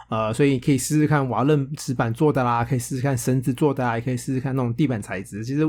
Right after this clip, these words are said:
市面上的材质非常非常非常多，大家都可以试试看。然后有一些，呃，很厉害的猫抓板是可以换材质的，那更厉害。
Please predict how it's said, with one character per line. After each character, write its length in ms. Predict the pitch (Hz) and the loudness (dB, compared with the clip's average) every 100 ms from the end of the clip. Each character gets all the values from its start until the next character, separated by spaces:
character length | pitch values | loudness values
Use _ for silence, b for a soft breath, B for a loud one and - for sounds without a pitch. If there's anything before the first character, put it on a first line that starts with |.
| - | -2
市 140 | - | 0
面 140 | 180 160 | 2 4
上 160 | 160 | 4
的 20 | 143 | 2
材 140 | 135 | 0
质 140 | 123 | 0
非 100 | 135 | 2
常 140 | 147 127 | 0 0
非 80 | 135 | -2
常 120 | 120 | -2
非 80 | 120 | -4
常 140 | 104 | -4
多， 260 | 113 104 B B B - | -4 -4 B B B -2
大 100 | 135 | 2
家 60 | |
都 100 | 131 | 2
可 80 | 131 | 0
以 60 | 113 | -2
试 160 | 131 | -4
试 120 | 117 120 | -6 -8
看。 200 | - - b b | -10 -14 b b
然 120 | 156 180 | 2 6
后 40 | |
有 120 | 175 | 8
一 120 | 170 | 6
些， 440 | 180 190 190 185 180 | 6 6 8 6 6
呃， 160 | 135 131 | 2 -2
很 160 | - | 2
厉 120 | 165 180 | 4 6
害 120 | 160 | 6
的 60 | |
猫 200 | 147 143 | 6 4
抓 160 | 143 143 | 4 2
板 180 | 127 117 | 0 -2
是 120 | 139 | 0
可 100 | 143 | 0
以 80 | 123 | 0
换 240 | 120 147 | 2 0
材 240 | 117 110 113 | 0 -6 -8
质 220 | - 101 | -10 -10
的， 100 | 98 | -6
那 140 | 120 | -4
更 160 | 120 113 | -2 -4
厉 120 | 101 | -4
害。 220 | 104 - | -6 -8